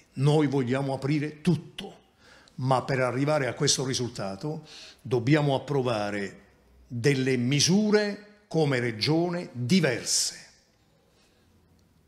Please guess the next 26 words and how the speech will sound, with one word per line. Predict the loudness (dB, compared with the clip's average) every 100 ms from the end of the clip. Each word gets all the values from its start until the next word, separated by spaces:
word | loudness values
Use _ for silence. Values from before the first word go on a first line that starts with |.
| _ 0
che | 4
siano | 4 4 2 0 -2
meno | -2 0 2 0
restrittive. | 0 -2 -2 -4 -6 -12 -18 -20 _ _ _ _ -20 _ _
Tanto | 2 2 2 0
per | 0
capirci, | -2 -2 -4 -6 -8 -8 -10 -20 -20
se | -2 0 2 2
devi | 0 2
avere | 2 0
una | 0 0
distanza | 0 0 0 -2 -2 -4
di | -4 -2
due | 2 4
metri | 4 0 -2 -6 -8
da | -6 -4
tavolo | -4 -2 -4
a | -4
tavolo, | -2 0 0 -4 -8 -16 -20 -10
saranno | -2 0 2 2 0 0
pochi | 0 -2 -2 -4
i |
ristoranti | -2 -2 -2 -4 -6 -8 -6
che | -6
possono | -4 -2 -2 -2 -6
funzionare. | -6 -6 -6 -6 -12